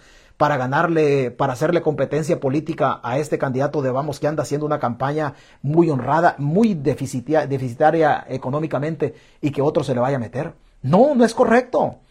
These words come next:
No es correcto. Cuando yo tengo sospechas o información de que el gobierno va a invertir en candidatos de oposición, porque los candidatos de po-, de, del oficialismo ya no tienen mayor saliva política para que los vuelvan a reelegir.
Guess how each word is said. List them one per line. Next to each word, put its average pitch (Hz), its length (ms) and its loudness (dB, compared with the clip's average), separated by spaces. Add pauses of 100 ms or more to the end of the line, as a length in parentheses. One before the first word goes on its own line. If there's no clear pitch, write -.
(380)
No 165 120 0
es 196 80 -6
correcto. 240 380 2
Cuando 185 360 2
yo 247 220 4
tengo 254 420 2
sospechas 131 840 -4
o 143 100 -2
información 147 800 0 (260)
de 170 180 0
que 170 80 0
el 156 80 4
gobierno 180 540 4
va 185 80 6
a 202 40 6
invertir 175 480 0
en 156 80 -2
candidatos 139 480 0
de 196 100 0
oposición, 196 580 -4 (340)
porque 196 380 4
los 139 160 0
candidatos 135 420 -2
de 131 100 -2
po-, 131 140 -2
de, 135 320 0
del 131 220 -2
oficialismo 139 640 -2 (260)
ya 151 180 4
no 151 140 2
tienen 156 280 0
mayor 139 280 0
saliva 143 460 0
política 135 500 -2
para 123 220 0
que 123 180 -6
los 117 180 -4
vuelvan 139 360 2
a 117 80 -2
reelegir. 113 520 -4